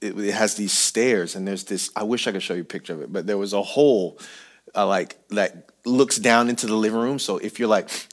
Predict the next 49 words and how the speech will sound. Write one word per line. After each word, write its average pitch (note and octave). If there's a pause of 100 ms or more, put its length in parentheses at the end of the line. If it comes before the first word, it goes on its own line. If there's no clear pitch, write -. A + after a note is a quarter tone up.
walking G#2+
halfway A2+
up G#2+
to A2
the F#2+
stairs, A2
there's G2+
this G2
wall A2+
with A2
just F3+
a F3+
big G#3
old G#3+
hole F3
into B2+
a G#2
min G2+
of F#2
it, F#2 (260)
middle G#2+
of G2
it, G#2+ (320)
and, G#2 (360)
and A2
it F#2+
looks B2+
into A#2+
the A2
living A2+
room A#2
so A#2
you G#2+
can G#2+
kinda G#2+
peer, A2
and G#2
I G2+
guess A2
the G#2+
old G#2+
people A2+
who G#2+
live G#2+
there G#2
put G#2
some F#2+
plants G2
there. F3+